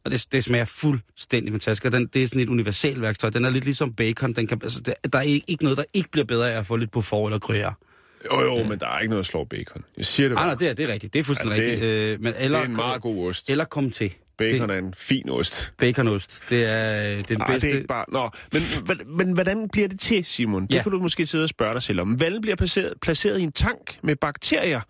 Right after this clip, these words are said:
Speaker 2: hvor naturlig gæring, øh, producerer metan. Øh, altså omdanner vallen til biogas.
Speaker 1: Ah,
Speaker 2: Øh,
Speaker 1: okay. Det rådner.
Speaker 2: efterfølgende, ja.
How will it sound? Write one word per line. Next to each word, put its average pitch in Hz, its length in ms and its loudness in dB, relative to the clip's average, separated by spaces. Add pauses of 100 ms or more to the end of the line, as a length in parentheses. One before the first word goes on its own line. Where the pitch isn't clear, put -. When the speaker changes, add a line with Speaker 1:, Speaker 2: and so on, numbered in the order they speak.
(180)
Speaker 2:
hvor 147 200 2
naturlig 156 480 0
gæring, 147 460 0
øh, 117 360 0
producerer 131 480 -2
metan. 156 540 0 (500)
Øh, 117 380 2
altså 123 260 -2 (420)
omdanner 127 440 0
vallen 104 320 0
til 143 160 -2
biogas. 214 800 0 (380)
Speaker 1:
Ah, - 140 -4
Speaker 2:
Øh, 117 680 2
Speaker 1:
okay. 120 280 -4 (160)
Det 143 140 0
rådner. 117 320 2
Speaker 2:
efterfølgende, 175 540 0
ja. 117 200 -2